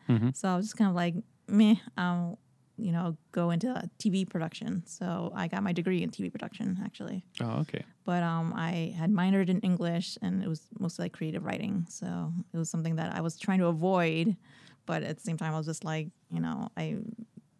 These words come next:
Speaker 2: it's something that I'm always drawn to, so why not, like, try to explore more of that? And
Speaker 1: Mm-hmm.
Speaker 2: then I decided to move out to L A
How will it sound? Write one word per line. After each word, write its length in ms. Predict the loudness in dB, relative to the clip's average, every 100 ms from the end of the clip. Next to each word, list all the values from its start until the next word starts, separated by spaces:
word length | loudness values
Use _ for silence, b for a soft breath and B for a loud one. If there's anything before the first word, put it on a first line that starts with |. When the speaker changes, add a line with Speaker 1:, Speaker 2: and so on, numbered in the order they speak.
| _ _ _ -12
Speaker 2:
it's 320 | -10 -10 -16 _ -16
something 320 | -2 2 4
that 160 | 2 0
I'm 240 | -2 -6 -10 _
always 300 | -2 0 -2
drawn 340 | -4 0 2 0
to, 200 | -2 -6
so 280 | -4 -4 -4
why 140 | -4
not, 180 | -4 -6 -8
like, 140 | -10 -8
try 140 | -6
to 60 | -6
explore 340 | -8 -8 -4
more 200 | -2 -4
of 80 | -6
that? 240 | -8 -8 -10 -4
And 100 | 2
Speaker 1:
Mm-hmm. 80 | 2
Speaker 2:
then 420 | 2 -2 -2 -4 -8 b b b b b b b _
I 40 | -6
decided 280 | -2 -2 0
to 200 | 0 2
move 180 | 2 2
out 220 | 0 -2
to 120 | -2
L 140 | -2 0
A 240 | 0 0